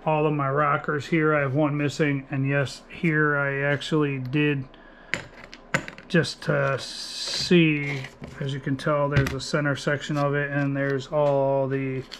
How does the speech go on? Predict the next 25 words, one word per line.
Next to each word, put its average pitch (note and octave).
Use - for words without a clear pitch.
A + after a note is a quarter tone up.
bearings F3+
everywhere, E3+
um, C#3+
because D3
I D3
was C3+
supposed D#3+
to E3
use D#3
a B2+
twenty-two E3+
and D3+
a C#3+
thirteen. E3+
I C#3+
couldn't D#3
find D3+
a C#3+
twenty-two, D#3
so C#3+
I C#3
grabbed C#3
the B2+
seven D3
eighths D3+